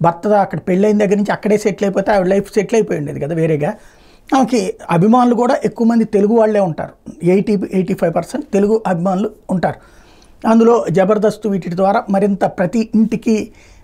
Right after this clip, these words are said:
ఆ, గడప లోపలికి వెళ్ళగలిగినటువంటి పరిస్థితి. అందువల్ల ఆమె అంత తొందరగా వెళ్ళదు. ఇంకోటి, పోరాట యోధురాలు, అంతకుముందు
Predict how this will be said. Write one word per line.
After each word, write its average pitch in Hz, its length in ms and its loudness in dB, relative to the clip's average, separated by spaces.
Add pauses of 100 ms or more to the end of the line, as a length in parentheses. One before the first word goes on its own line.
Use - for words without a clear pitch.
(120)
ఆ, 170 200 2
గడప 170 320 2
లోపలికి 214 540 0
వెళ్ళగలిగినటువంటి 185 840 -2
పరిస్థితి. - 420 -4 (600)
అందువల్ల 269 360 2 (100)
ఆమె 220 140 0
అంత 214 160 -2
తొందరగా 220 500 2
వెళ్ళదు. 180 400 0
ఇంకోటి, 240 360 -2
పోరాట 220 540 0
యోధురాలు, 160 520 0 (560)
అంతకుముందు 190 680 2